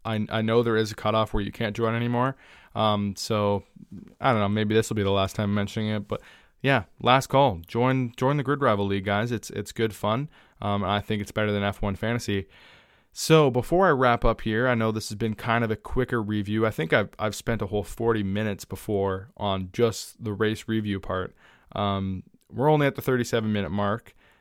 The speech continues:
So I wanna talk about something I did over the weekend, um, and I actually, it actually caused me to miss qualifying. I, I did, uh,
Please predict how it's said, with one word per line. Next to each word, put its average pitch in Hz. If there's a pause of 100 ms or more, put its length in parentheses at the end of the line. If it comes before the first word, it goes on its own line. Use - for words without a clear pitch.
(520)
So -
I 151
wanna 196
talk 127
about 113
something 120
I 123
did 127
over 110
the 101
weekend, 104
um, 104
and 104
I 113
actually, 117
it 113
actually 117
caused 117
me 104
to 101
miss 113
qualifying. 123
I, 113
I 104
did, 104 (200)
uh, -